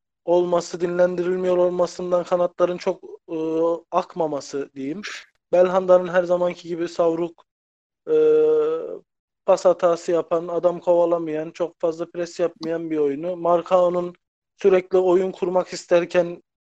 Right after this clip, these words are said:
e, yanlış paslar, oyuna çıkamaması gibi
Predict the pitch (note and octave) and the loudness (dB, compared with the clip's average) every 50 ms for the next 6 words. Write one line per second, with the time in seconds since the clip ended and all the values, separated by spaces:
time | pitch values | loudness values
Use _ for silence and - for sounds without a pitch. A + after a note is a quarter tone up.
0 | _ _ _ _ _ _ _ D#3 D#3 D#3 D#3 D#3 D#3 D#3 D#3 D#3 D#3 D#3 D#3 D#3 | _ _ _ _ _ _ _ -4 -2 0 2 2 2 2 2 2 0 0 -2 -2
1 | - _ _ _ _ _ E3+ E3+ E3+ E3+ F3 F3+ F3+ F3+ - - - - E3+ D3+ | -6 _ _ _ _ _ 0 2 2 2 2 -2 -6 -6 -6 -8 -6 -6 -6 -6
2 | - - - - - _ _ _ _ _ _ _ _ _ _ _ _ C#3 D3 D3 | -6 -12 -18 -20 -20 _ _ _ _ _ _ _ _ _ _ _ _ -6 -4 -4
3 | D3 D3+ - - - - - - D#3 D#3 D3+ D#3 E3 E3+ E3 - - - F3 E3 | -4 -4 -6 -12 -18 -20 -18 -10 -8 -8 -6 -6 -6 -8 -10 -10 -8 -6 -4 -4
4 | E3 D3+ C#3+ C3 A#2+ - - F#3 F#3+ G3 F3 D#3+ E3 F3 D3+ F3 F#3+ G#3 G#3+ | -4 -4 -6 -8 -10 -12 -10 -10 -10 -10 -10 -8 -8 -6 -4 -4 -4 -4 -6